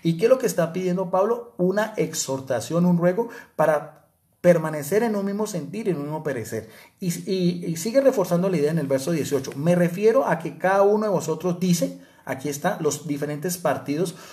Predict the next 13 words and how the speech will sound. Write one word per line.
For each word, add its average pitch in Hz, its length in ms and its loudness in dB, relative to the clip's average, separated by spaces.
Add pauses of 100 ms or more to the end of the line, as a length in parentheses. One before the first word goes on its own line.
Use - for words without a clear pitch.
(160)
o, 139 320 6
o 143 100 4
las 139 140 2
diferentes 143 480 -2
escuelas 165 560 2
o 165 120 0
pensamientos, 131 1000 -4
eh, 127 260 -4
de 131 60 -2
entre 135 220 -4
los 127 180 -2
cristianos. 147 380 -4
Dice, 160 260 0